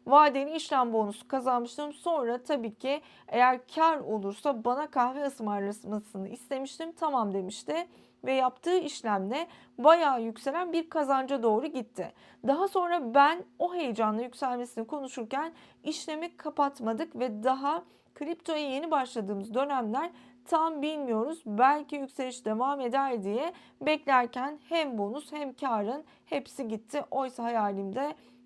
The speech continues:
kahve içmek vardı. Ee, ne kahve içebildim ne de karımız oldu ama olsun, o da bize bir ders oldu. Artık daha dikkatli davranıyorum.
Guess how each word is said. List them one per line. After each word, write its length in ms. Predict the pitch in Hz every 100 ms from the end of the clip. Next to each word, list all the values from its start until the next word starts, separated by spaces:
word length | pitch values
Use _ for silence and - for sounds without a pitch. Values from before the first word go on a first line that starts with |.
| -
kahve 480 | 254 240 269 311
içmek 360 | 269 - 208 208 -
vardı. 520 | 240 240 226 220 214 277 320 - - - -
Ee, 280 | 247 254 269
ne 100 | 311
kahve 380 | 285 262 254
içebildim 720 | 240 233 208 208 285 269 240 240
ne 160 | 247
de 240 | 226 254 254
karımız 480 | 254 233 226 233 240
oldu 480 | 220 208 240 285 -
ama 220 | 294 247
olsun, 540 | 247 254 226 - 233 - -
o 140 | 285
da 140 | 226 196
bize 260 | 226 269
bir 200 | 240 214
ders 300 | 233 233 233
oldu. 400 | 226 208 214 277 -
Artık 460 | 294 311 - 320 - - - -
daha 440 | 208 262 277 349
dikkatli 560 | 262 - 240 220 220 208
davranıyorum. 720 | 220 220 220 214 214 277 359